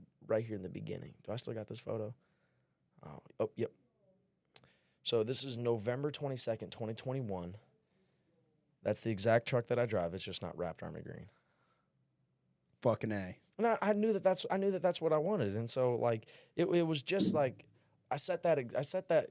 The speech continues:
Speaker 1: that goal. I was like, Hey,
Speaker 2: Yeah.
Speaker 1: listen, I'm gonna do that in, in a year or two years.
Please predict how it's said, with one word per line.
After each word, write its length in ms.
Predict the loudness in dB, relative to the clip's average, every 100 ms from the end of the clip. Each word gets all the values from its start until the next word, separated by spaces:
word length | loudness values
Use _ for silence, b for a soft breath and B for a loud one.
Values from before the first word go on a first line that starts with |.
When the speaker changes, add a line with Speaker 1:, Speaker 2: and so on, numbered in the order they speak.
| 0
Speaker 1:
that 340 | 2 2 0
goal. 360 | 0 2 2 0
I 20 |
was 120 | 0
like, 120 | 0 2
Hey, 120 | 4
Speaker 2:
Yeah. 40 |
Speaker 1:
listen, 300 | 4 2 0 -2
I'm 160 | -2
gonna 120 | 0 -2
do 200 | -2 0
that 260 | 0 -2
in, 140 | -8 -8
in 180 | -6
a 40 | -6
year 280 | -6 -6 -6
or 60 |
two 140 | -6 -8
years. 320 | -10 -12